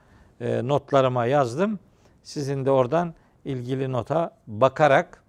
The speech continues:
hangi ayetlerde geçtiğini görebilirsiniz. Bu fa-, fatara, fatır,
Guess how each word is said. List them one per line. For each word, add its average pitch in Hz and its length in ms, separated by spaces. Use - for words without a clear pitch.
hangi 139 360
ayetlerde 120 680
geçtiğini 131 720
görebilirsiniz. 120 880
Bu 143 60
fa-, 139 500
fatara, 135 640
fatır, 139 580